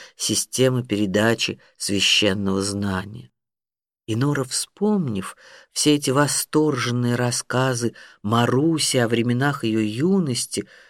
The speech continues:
когда она сначала училась ритмике и пластике, а потом преподавала и занималась какой-то новой педагогикой, которую потом отменили, как генетику и кибернетику,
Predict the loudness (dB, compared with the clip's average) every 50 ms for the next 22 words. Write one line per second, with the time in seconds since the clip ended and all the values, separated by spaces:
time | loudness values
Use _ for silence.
0 | _ _ _ -12 -8 -6 0 2 2 2 4 2 0 -2 -2 -2 0 0 0 0
1 | 2 2 4 4 6 4 4 2 0 -2 -8 -18 -20 _ _ _ -6 -4 0 0
2 | 2 2 2 0 0 -2 -4 -4 -6 -6 -8 -6 -8 -8 -8 -6 -6 -6 -6 -6
3 | -6 -6 -4 -2 0 0 0 0 -2 -4 -8 -10 -10 -12 -12 -10 -10 -10 -10 -12
4 | -18 -20 -20 -20 -18 _ -8 -2 0 0 2 2 2 0 0 -2 -4 -4 -6 -4
5 | -4 -4 -4 -4 -4 -4 -6 -4 -2 0 2 2 2 2 0 -2 -4 -6 -10 -14
6 | -20 -12 _ -4 -2 0 2 2 2 2 2 2 2 2 0 0 -2 -2 0 -2
7 | -2 0 0 0 0 2 2 0 0 -2 -4 -6 -6 -6 -6 0 2 2 2 2
8 | 0 0 2 2 2 2 0 -4 -6 -4 -4 -4 -4 -4 -8 -16 -20 -20 _ -2
9 | -2 2 4 6 6 6 4 4 2 2 4 2 2 2 2 2 0 0 0 -2
10 | -2 0 0 0 0 0 0 2 2 2 2 2 0 -2 -2 -4 -10 -20 _ _
11 | 0 0 0 0 0 0 2 4 4 2 2 0 -2 -6 -4 -2 0 0 0 0
12 | -2 -2 0 0 0 2 2 2 2 2 0 -2 -6 -8 -8 -8 -10 -12 -12